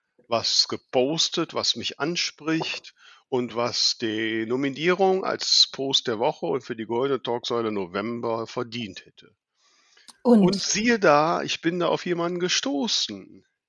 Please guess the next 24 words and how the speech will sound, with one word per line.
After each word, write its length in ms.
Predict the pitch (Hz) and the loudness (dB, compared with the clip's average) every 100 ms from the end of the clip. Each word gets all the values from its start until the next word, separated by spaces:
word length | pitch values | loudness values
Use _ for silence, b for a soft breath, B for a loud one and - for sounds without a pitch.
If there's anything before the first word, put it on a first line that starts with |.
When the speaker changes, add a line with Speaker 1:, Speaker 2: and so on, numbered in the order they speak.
| _ _ _ _ _ | _ _ _ _ _
Speaker 1:
Jemanden, 640 | 165 190 196 196 185 180 165 | -2 2 2 4 0 0 4
den 380 | 170 175 175 b b b _ _ _ _ _ _ _ | 6 6 0 b b b _ _ _ _ _ _ _
die 240 | 156 156 147 | -12 -12 -12
treue 380 | - 190 208 185 | 0 4 4 4
Hörerschaft 760 | 147 165 143 - 120 143 - - | 2 4 2 4 4 4 -2 -8
von 280 | - 123 120 | -4 -4 -4
die 100 | 120 | -10
Zwei 260 | - 170 | -2 -2
von 100 | 170 | -2
der 120 | 143 | -6
Talkstelle 640 | - 107 101 - - 120 131 | -2 -4 -2 -6 -6 -6 -4
schon 300 | - 135 143 _ - | -6 -8 -12 _ -4
kennt. 720 | 240 220 127 - - - _ _ _ _ _ | -2 -2 -4 -8 -12 -18 _ _ _ _ _
Ganz 260 | 139 208 127 | -4 -2 -2
am 160 | - | 0
Anfang 720 | 123 120 120 - 117 139 156 _ | 0 -2 -2 0 0 -2 -8 _
hat 160 | 139 135 | -4 -2
er 80 | 143 | -2
nämlich 260 | 135 143 | -2 -4
mal 160 | 151 - | -4 -4
dich, 360 | 117 151 - - | -2 -2 -2 -4
liebe 200 | 107 117 | -6 -4
Tamara, 500 | 123 113 113 120 131 | -2 -2 -2 -2 -4
vertreten. 880 | - 151 - 226 233 - 107 90 | -8 -10 -6 -4 -4 -6 -16 -16